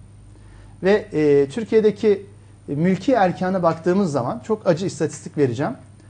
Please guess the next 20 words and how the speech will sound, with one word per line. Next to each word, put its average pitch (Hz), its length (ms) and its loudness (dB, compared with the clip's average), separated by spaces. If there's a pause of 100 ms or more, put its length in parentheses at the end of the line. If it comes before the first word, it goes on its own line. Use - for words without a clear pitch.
(260)
İran'ın 233 540 4 (760)
ve 156 80 2
Afganistan'ın 196 640 0
gerisindeyiz. 139 680 -2 (1500)
Sayı 226 340 2
olarak 190 420 6
da, 233 180 -6 (760)
yüzde 170 320 0
olarak 147 460 2
da 190 180 -4 (580)
bugün 196 260 2
Türkiye'deki, 190 840 -2 (720)
e, 123 880 -4
vali 175 320 4
olsun, 190 240 -4
emniyet 180 320 -4
müdürü 147 200 -2
olsun, 139 380 -6 (460)
e, 135 320 0 (100)
İran'ın 226 520 2